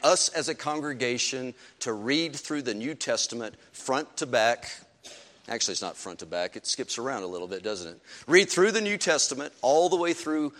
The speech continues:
over the next ninety days. October, November, and December. In your bulletins, you'll see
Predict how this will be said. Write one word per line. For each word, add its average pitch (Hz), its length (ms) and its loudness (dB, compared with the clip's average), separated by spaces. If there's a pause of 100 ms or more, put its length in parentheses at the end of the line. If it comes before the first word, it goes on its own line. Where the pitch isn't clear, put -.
(100)
over 135 200 0
the 123 100 0
next - 520 0
ninety 117 500 -2
days. 82 720 -4 (920)
October, 127 600 -4 (260)
November, 107 760 -6 (260)
and 101 200 -8
December. 95 640 0
In 147 300 2 (160)
your 139 160 0
bulletins, 139 720 0 (120)
you'll 127 140 -4
see 131 240 -2